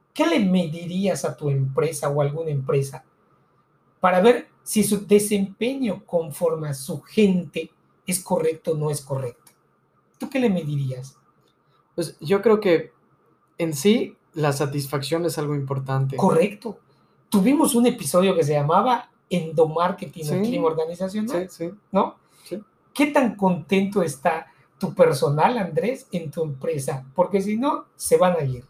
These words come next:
Speaker 2: Sí.
Speaker 1: Imagínate que se vayan los elementos claves,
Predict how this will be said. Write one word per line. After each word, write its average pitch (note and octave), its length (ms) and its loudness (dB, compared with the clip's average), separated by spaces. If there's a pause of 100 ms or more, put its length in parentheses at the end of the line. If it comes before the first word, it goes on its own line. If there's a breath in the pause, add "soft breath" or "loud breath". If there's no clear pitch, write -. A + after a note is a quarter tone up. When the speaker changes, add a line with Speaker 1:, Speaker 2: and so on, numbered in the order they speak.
(160)
Speaker 2:
Sí. C#3+ 300 -8 (240)
Speaker 1:
Imagínate A3+ 800 2
que E3 120 -10
se D#3+ 140 -6
vayan F#3 500 0 (580)
los D#3 160 -2
elementos F3 580 -2
claves, C3+ 760 -6